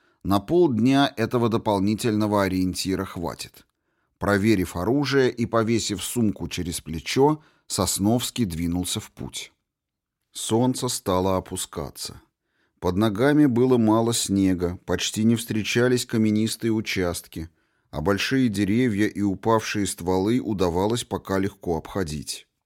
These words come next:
Через полчаса Михаилу стало жарко, и он распахнул полушубок. Ноги уставали.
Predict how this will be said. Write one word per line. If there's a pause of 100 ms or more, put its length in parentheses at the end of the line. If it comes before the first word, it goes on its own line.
(100)
Через
полчаса
Михаилу
стало
жарко, (340)
и
он
распахнул
полушубок. (380)
Ноги
уставали.